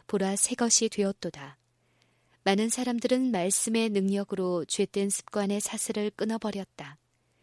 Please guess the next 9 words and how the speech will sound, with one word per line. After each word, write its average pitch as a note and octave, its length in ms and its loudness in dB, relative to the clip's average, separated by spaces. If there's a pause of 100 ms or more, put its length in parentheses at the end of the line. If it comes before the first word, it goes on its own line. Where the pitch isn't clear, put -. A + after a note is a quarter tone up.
(280)
그들은 A3 380 4
이기심을 G#3 580 0
버렸다. E3+ 600 -10 (880)
하나님을 B3+ 500 6
모독하던 A3+ 600 4
자가 F#3+ 640 0
하나님을 G#3+ 600 0
경외하게 G#3 540 0
되고 E3 500 -2